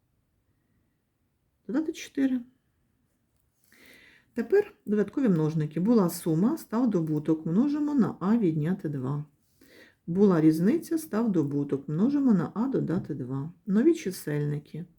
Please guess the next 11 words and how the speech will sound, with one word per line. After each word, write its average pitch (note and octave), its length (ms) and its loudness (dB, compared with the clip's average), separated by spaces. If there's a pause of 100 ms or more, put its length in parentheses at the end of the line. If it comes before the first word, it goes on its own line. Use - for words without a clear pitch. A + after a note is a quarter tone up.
(540)
А D#3+ 240 0
відняти D3+ 500 0
два D3 420 -2
у D3+ 100 -8
квадраті C#3 1000 -4 (260)
і F3+ 320 0
А D#3 300 -2 (680)
додати D3 540 0
два B3 300 -2 (380)
у D#4 160 -2
квадраті. C#3+ 840 -6